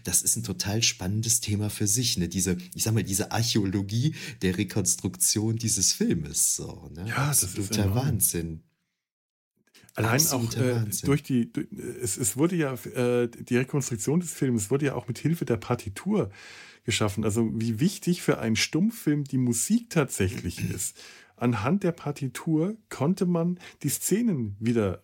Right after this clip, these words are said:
Speaker 2: genau schneiden, weil man die, weil, weil in der Partitur, äh, quasi angegeben wurde, wie lang welche Szene auf welche, äh, auf welche Takte, welche Noten kommt. Ähm,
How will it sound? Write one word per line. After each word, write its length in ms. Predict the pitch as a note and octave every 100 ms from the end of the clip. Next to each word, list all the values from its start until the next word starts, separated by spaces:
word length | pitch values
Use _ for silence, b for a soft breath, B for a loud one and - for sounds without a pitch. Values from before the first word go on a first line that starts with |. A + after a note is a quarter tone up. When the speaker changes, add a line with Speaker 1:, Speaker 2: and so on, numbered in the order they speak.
| _ -
Speaker 2:
genau 460 | A2 G#2+ G2 F#2 -
schneiden, 640 | - G2 F#2 F2+ F2+ F2
weil 100 | G2+
man 180 | A#2 A2+
die, 300 | A#2 A2 -
weil, 280 | A#2+ A#2+ A#2+
weil 120 | A#2+
in 180 | A#2 F3
der 100 | F3
Partitur, 920 | E3 D3+ E3+ - - E3+ F3+ F#3 -
äh, 540 | D#3+ D#3 D#3 D#3+ -
quasi 540 | F3+ - D3 D3 D#3+ -
angegeben 540 | - E3+ E3+ E3 D#3+ D3+
wurde, 340 | D#3 D#3 C#3
wie 120 | D#3
lang 280 | D3 D3 D3+
welche 240 | C#3 D3
Szene 520 | C#3+ - C#3+ E3 E3+ -
auf 200 | B2 -
welche, 640 | C#3+ D3 C#3+ C#3 - D#2
äh, 40 | -
auf 140 | -
welche 200 | C#3 C3+
Takte, 360 | - E3 - C#3
welche 180 | C#3
Noten 480 | C#3 D3+ G#3 - G2
kommt. 320 | - F2+ E2 - B B B B B B B _ -
Ähm, 380 | B2+ C#3 C3+